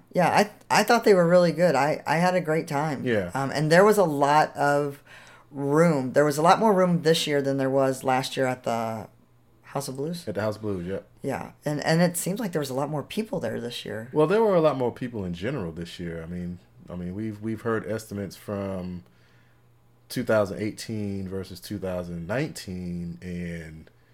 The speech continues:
Speaker 2: there were about thirteen, fourteen hundred couples this year as opposed to about eight hundred, nine hundred couples last year.
Speaker 1: Oh, I didn't hear that.
Speaker 2: Yeah, so
Speaker 1: Huh.
Speaker 2: definitely a,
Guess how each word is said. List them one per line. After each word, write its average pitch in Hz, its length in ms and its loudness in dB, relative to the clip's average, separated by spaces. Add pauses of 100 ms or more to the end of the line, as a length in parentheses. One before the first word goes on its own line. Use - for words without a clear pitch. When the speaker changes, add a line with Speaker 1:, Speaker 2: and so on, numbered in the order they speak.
(360)
Speaker 2:
there 95 100 -8
were 101 140 -2
about 98 300 -4
thirteen, 101 440 -8
fourteen 92 380 -10
hundred 90 200 -10
couples 98 520 -4
this 117 400 -6
year 85 200 -8
as 85 160 -8
opposed 90 540 -12 (100)
to 87 120 -10
about 87 320 -10
eight 87 160 -12
hundred, 85 420 -12
nine 107 220 -6
hundred 90 240 -12
couples 85 420 -16
last 85 400 -14
year. - 240 -20 (300)
Speaker 1:
Oh, 110 160 -12
I 101 60 -12
didn't 113 180 -12
hear 120 140 -14
that. 120 180 -14 (120)
Speaker 2:
Yeah, 98 360 -4
so 85 480 -10 (160)
Speaker 1:
Huh. 202 220 0 (280)
Speaker 2:
definitely 123 440 0
a, 107 80 -2